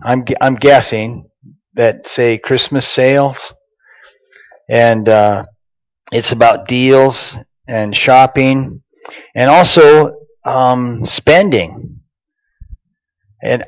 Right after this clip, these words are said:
what I was gonna say is, if you had your cell phone, maybe you could look up something interesting about lights. What time of year do, uh, do more lights go up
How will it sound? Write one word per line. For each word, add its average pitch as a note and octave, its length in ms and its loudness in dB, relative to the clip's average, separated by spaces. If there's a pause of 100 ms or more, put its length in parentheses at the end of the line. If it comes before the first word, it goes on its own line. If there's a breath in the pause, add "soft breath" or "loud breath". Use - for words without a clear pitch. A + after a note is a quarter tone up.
what D3 200 4
I C#3 40 6
was C3+ 140 2
gonna C#3 160 2
say F#3+ 260 4
is, C#3 140 4
if B2+ 140 -2
you F3 100 2
had E3+ 220 2
your C#3 180 4
cell E3 380 4
phone, A#2 500 2
maybe D#3+ 260 2
you D#3+ 200 2
could C#3+ 180 0
look D3 320 2
up C#3 300 4 (580)
something C#3 760 -2 (460)
interesting C3+ 560 -2
about A#2+ 300 4
lights. A#2 680 0 (600)
What D3+ 180 0
time D#3 240 2
of C#3+ 60 2
year C#3 280 4
do, A#2+ 300 2
uh, A#2 200 -4
do B2 140 -4
more B2+ 320 4
lights B2+ 640 2 (180)
go A#2 140 4
up A#2+ 240 4